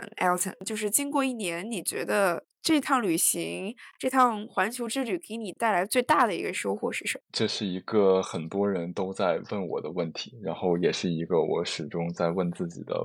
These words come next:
Speaker 2: 问题。我觉得很多人在问这句话的时候，他可能更期待有一个现实的答案，比如说你取得了什么成就，然后你的账号累积了多少粉丝，然后你达到了什么目标。其实我一开始也是问自己的，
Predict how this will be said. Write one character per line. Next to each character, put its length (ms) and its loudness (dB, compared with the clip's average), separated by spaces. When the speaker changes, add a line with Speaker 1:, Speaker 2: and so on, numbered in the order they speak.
Speaker 2:
问 180 2
题。 180 -12
我 120 -4
觉 140 -2
得 240 4
很 300 -4
多 180 4
人 300 0
在 220 0
问 200 0
这 140 2
句 80 0
话 200 0
的 120 2
时 120 -8
候， 140 -2
他 160 -2
可 140 -4
能 180 -4
更 180 -4
期 220 -6
待 340 2
有 160 -4
一 120 -6
个 120 0
现 300 -2
实 140 -6
的 100 -2
答 140 0
案， 180 -2
比 80 -6
如 160 -4
说 240 0
你 120 -2
取 220 -2
得 140 2
了 100 2
什 160 -2
么 80 0
成 320 -6
就， 220 -2
然 120 -8
后 200 -2
你 120 -8
的 140 -10
账 240 -2
号 380 0
累 180 -2
积 160 -6
了 100 2
多 100 -2
少 120 4
粉 240 -4
丝， 200 -4
然 120 -8
后 80 -2
你 80 -10
达 120 -2
到 120 4
了 80 2
什 120 -10
么 80 -6
目 140 -4
标。 260 -6
其 60 -20
实 100 -4
我 160 2
一 60 -2
开 240 0
始 260 -6
也 100 -4
是 120 -10
问 200 -4
自 140 -4
己 140 -12
的， 80 -12